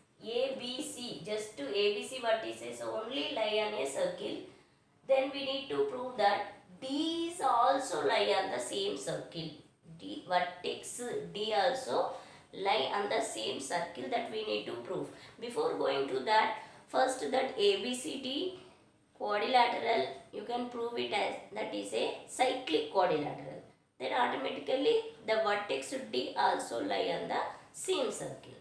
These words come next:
right? So for that, first, uh, here given, uh, angle A plus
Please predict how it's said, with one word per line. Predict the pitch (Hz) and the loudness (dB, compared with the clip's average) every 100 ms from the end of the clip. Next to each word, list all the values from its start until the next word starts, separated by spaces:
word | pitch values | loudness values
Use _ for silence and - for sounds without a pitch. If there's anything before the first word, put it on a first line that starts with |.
| - | -6
right? | - 415 - - - - | -2 -2 -6 -18 -20 -20
So | - - 202 208 - | -10 -4 -2 -2 -4
for | - 220 220 | 0 0 2
that, | - - - - - - - | 0 0 -8 -18 -20 -20 -2
first, | 202 240 - | 2 2 0
uh, | 131 - - - - _ _ _ _ - | -4 -4 -6 -12 -20 _ _ _ _ -14
here | 247 240 233 214 | -2 -2 -2 -4
given, | 220 220 226 | -2 0 0
uh, | 247 - - | -2 -2 -4
angle | 190 190 208 214 208 208 208 - - - - _ _ _ - - - _ | 0 0 0 -4 -4 -4 -4 -6 -10 -18 -20 _ _ _ -20 -20 -20 _
A | 165 175 175 - - - - - - - - | -14 -10 -10 -10 -18 -20 -20 -18 -18 -20 -8
plus | 240 247 | -2 -2